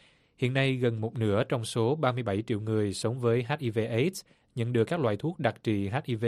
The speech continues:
giúp họ có một cuộc sống bình thường. Qua kế hoạch cứu trợ khẩn cấp aids, hay thường được gọi là pepfar của Tổng thống, Hoa Kỳ đang ở tuyến đầu của việc ứng phó toàn cầu. Đại sứ điều phối aids toàn cầu của Mỹ, bà Deborah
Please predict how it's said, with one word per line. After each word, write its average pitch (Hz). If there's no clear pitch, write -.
giúp 156
họ 98
có -
một 131
cuộc 107
sống 117
bình 117
thường. 104
Qua 139
kế 170
hoạch 147
cứu 160
trợ 107
khẩn 101
cấp 156
aids, 135
hay 135
thường 120
được 120
gọi 104
là 107
pepfar 110
của 107
Tổng 98
thống, 117
Hoa 160
Kỳ 127
đang 127
ở 107
tuyến 147
đầu 117
của 127
việc 120
ứng 135
phó 120
toàn 113
cầu. 104
Đại 113
sứ 127
điều 160
phối 123
aids 139
toàn 113
cầu 104
của 120
Mỹ, 117
bà 113
Deborah 113